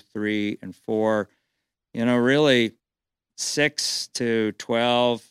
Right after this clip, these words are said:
six to eighteen is really the sweet spot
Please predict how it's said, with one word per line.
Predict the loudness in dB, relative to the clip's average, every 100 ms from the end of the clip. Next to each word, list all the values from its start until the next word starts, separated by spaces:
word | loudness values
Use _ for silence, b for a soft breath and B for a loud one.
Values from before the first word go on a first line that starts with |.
| _
six | -12 -4 -4 -4
to | -8 -6 -2
eighteen | -2 -2 -2 0 0 -2 -8 _
is | -10 -8 -2
really | 0 0
the | -2
sweet | -6 -4 -4
spot | -6 -8 -8